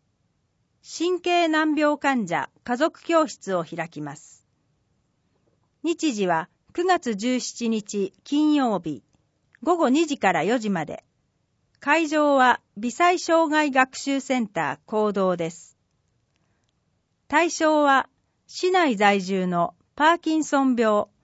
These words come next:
脊髄小脳変性症、大脳皮質基底核変性症、進行性核上性麻痺、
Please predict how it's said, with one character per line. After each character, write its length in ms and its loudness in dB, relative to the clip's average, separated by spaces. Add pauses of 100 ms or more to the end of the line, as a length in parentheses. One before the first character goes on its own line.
(240)
脊 380 -2
髄 200 0
小 300 2
脳 240 2
変 240 -2
性 260 -2
症、 420 -2 (520)
大 280 4
脳 200 4
皮 200 -4
質 320 -8
基 160 -16
底 240 2
核 320 -6
変 200 -4
性 280 -2
症、 340 -4 (840)
進 320 -2
行 200 2
性 280 0
核 280 -4
上 200 2
性 260 -2
麻 140 0
痺、 300 -10